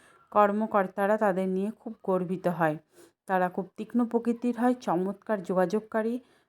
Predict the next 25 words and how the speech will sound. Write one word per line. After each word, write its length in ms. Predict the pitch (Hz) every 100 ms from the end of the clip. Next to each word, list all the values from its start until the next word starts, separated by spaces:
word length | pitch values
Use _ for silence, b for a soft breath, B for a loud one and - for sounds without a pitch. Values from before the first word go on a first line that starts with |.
| -
বা 260 | 190 190
যে 140 | 180 196
কোনো 240 | 226 226
বিষয়ে 500 | 202 208 - 220 214
যথাযথ 520 | 214 175 190 214 214
প্রচেষ্টা 640 | 226 220 190 190 202 - 190
চালালে 400 | 180 185 202 226
তারা 240 | 220 180
অবশ্যই 380 | 170 196 - 196
সাফল্য 560 | - 247 - 226 220
পায়। 260 | 208 160 147 b b b _
এদের 260 | 185 196 190
কণ্ঠ 460 | 175 196 208 233 - -
এতটাই 600 | 160 170 - 202 196 233
সুরেলা 480 | 233 220 226 226 233
হয় 260 | 233 220 220 b b _
যে 180 | 196 214
এরা 300 | 208 196 202
যে 160 | 196 214
কাউকে 360 | 196 202 220
কিছু 280 | 214 208 233
করতে 380 | 233 185 185 208 202
বাধ্য 360 | 170 175 -
করতে 280 | 185 180 -
পারে, 280 | 170 156 147